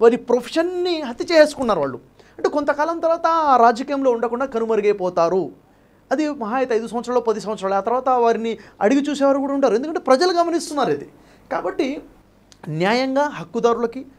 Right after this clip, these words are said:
సేవ చేసేవారికి, ప్రజలకు ఉపయోగపడే వాళ్ళకే పొజిషన్స్ ఇవ్వాలి. అంటే ఇక్కడ మీకు ఒక ఎగ్జాంపుల్ ఇస్తాను నేను.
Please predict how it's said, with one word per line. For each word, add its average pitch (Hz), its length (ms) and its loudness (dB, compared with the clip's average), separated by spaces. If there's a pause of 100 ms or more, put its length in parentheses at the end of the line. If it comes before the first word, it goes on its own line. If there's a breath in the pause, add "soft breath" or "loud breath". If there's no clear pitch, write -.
సేవ 196 360 4
చేసేవారికి, 240 540 0 (220 loud breath)
ప్రజలకు 277 360 2
ఉపయోగపడే 277 460 0
వాళ్ళకే 226 600 4 (180 loud breath)
పొజిషన్స్ 214 460 -2
ఇవ్వాలి. 131 240 -6 (200 soft breath)
అంటే 277 140 -4
ఇక్కడ 277 180 -2
మీకు 247 260 0
ఒక 208 100 2
ఎగ్జాంపుల్ 233 360 2
ఇస్తాను 147 240 -8
నేను. 139 120 -20